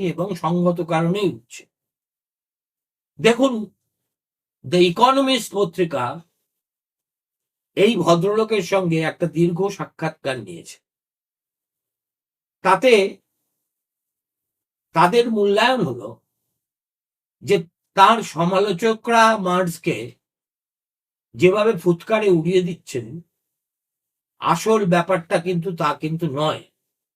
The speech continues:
তাহলে কি? ইকোনমিস্ট বলছে যে there is a lot to approve of। সেগুলো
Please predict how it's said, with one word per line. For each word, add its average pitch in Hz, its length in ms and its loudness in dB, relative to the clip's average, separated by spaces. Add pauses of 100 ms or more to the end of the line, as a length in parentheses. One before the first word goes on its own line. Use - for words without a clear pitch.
(760)
তাহলে 214 320 4 (120)
কি? 226 120 -2 (2000)
ইকোনমিস্ট 233 760 2
বলছে 135 320 -2 (1300)
যে 196 100 2 (160)
there 214 220 4 (100)
is 226 80 -6 (120)
a - 20 4 (120)
lot 240 200 2 (220)
to 226 60 -6 (160)
approve 185 400 -8 (100)
of। - 80 -20 (1500)
সেগুলো 220 320 2